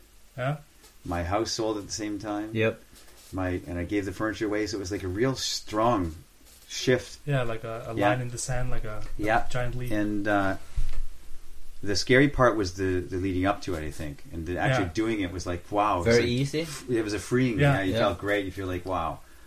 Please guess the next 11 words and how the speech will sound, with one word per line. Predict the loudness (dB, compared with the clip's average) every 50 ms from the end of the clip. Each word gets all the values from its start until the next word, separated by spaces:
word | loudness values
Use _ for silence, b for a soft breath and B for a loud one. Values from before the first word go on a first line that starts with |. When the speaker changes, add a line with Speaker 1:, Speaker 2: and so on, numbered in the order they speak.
| B B B -16 -14 -6
Speaker 1:
You, | -2 0 2
you, | 4 4 4 2 2 0 -2
you | -4 -4 -2
sort | 0 0 2
of | 2 2
reach | 2 0 0 -4
a, | -6 -8 -10 -12 -12
a | -12
threshold, | -10 -6 -4 -2 -2 -2 -2 0 0 0 0 0 -2 -4
and | -6 -4 -4
then | -4 -4 -4 -6 -6 -8